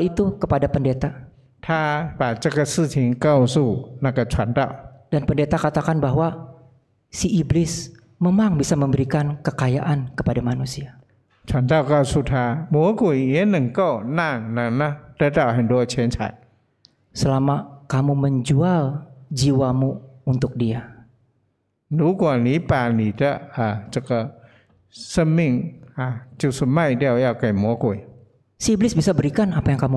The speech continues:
Speaker 1: mau.
Speaker 2: 啊，魔鬼会给很多东西。
Speaker 1: Dia berkuasa, dunia ini milik dia, dia bisa berikan apapun untuk kita.
Speaker 2: 啊，因为这个世界呢，是魔鬼在到处游行。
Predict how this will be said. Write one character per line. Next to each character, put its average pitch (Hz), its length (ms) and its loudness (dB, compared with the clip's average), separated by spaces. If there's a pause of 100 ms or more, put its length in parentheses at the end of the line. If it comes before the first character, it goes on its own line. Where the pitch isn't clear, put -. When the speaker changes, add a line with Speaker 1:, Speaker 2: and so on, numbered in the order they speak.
Speaker 1:
mau. 143 160 0 (720)
Speaker 2:
啊， 120 240 -6 (560)
魔 151 180 2
鬼 156 220 4
会 147 180 2
给 127 280 0
很 123 180 2
多 127 140 2
东 135 160 2
西。 151 400 -2 (440)
Speaker 1:
Dia 170 140 2
berkuasa, 170 560 2 (240)
dunia 180 240 2
ini 220 160 2
milik 156 240 2
dia, 185 240 2
dia 185 80 2
bisa 196 160 2
berikan 156 320 2
apapun 165 400 0
untuk 156 240 0
kita. - 160 -4 (640)
Speaker 2:
啊， 139 240 -4
因 165 140 4
为 160 100 2
这 170 140 0
个 139 360 2
世 156 320 0
界 143 220 2
呢， 117 260 0 (220)
是 131 340 -2
魔 123 300 2
鬼 131 240 -2
在 113 360 -2
到 127 220 0
处 127 240 0
游 120 220 0
行。 107 320 -4